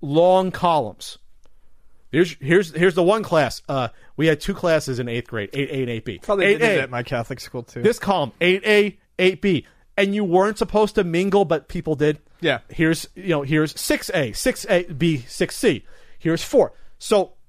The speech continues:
Speaker 1: we're, like, twelve to fifteen columns there. So Jeff was,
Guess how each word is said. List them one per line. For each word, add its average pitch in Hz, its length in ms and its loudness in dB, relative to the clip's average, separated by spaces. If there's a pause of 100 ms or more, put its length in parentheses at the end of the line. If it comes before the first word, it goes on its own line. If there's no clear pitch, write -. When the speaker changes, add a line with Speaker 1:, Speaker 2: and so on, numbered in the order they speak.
Speaker 1:
we're, 214 120 4
like, 214 300 0 (160)
twelve 220 560 2
to 180 140 -2
fifteen 190 600 -2
columns 180 800 0 (460)
there. 127 260 -2 (560)
So 190 240 0
Jeff 208 400 0
was, 233 300 2